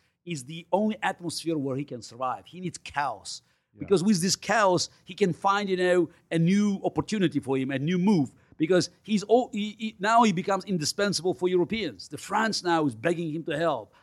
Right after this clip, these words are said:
Speaker 1: Obama, you know, instead of isolating him, is trying to engage him. And when people say, "Oh, but that's what Putin did," you know, it could hurt long-term interest. There is no long-term interest. It's all about survival today and being ready for the battle tomorrow. That's it.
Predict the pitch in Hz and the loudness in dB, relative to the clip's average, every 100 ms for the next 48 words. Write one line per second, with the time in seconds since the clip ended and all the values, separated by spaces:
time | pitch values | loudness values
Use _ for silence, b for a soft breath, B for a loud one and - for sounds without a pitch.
0 | b 147 165 196 185 165 151 151 151 151 | b -2 2 2 4 2 4 4 4 4
1 | - 175 160 - 190 175 165 151 147 135 | 2 0 -2 0 0 0 -2 0 0 0
2 | 147 135 - 165 170 160 156 143 185 - | -2 -4 -4 -2 -2 -2 -2 0 2 0
3 | - 123 b b b b - 196 226 202 | -6 -14 b b b b -2 2 2 0
4 | 196 226 233 214 196 190 170 190 180 156 | -2 -2 -2 -2 -2 -2 -2 -2 0 -2
5 | - _ _ _ _ - 196 196 196 220 | -4 _ _ _ _ -8 -8 -6 -8 -8
6 | 170 165 190 165 160 185 202 _ 233 - | -8 -4 -4 -2 -4 -6 -14 _ -18 -8
7 | 180 208 - 175 196 170 175 202 165 151 | 0 0 2 0 2 2 2 0 -2 -6
8 | - _ _ 247 277 247 220 202 156 143 | -8 _ _ 2 4 4 4 4 4 2
9 | 135 117 120 - 180 - 180 185 - 220 | 0 -4 -6 -6 -12 -10 -8 -8 0 4
10 | 233 233 185 196 185 - 143 151 185 214 | 6 6 4 2 0 -2 -2 4 6 6
11 | 226 202 185 170 170 - b b 180 202 | 4 4 6 6 2 -4 b b 0 2
12 | 220 180 180 170 170 170 165 151 131 151 | 2 2 2 0 0 0 0 -2 0 0
13 | 147 139 151 156 123 127 160 170 151 | -2 -4 -2 0 0 -2 -2 -2 -4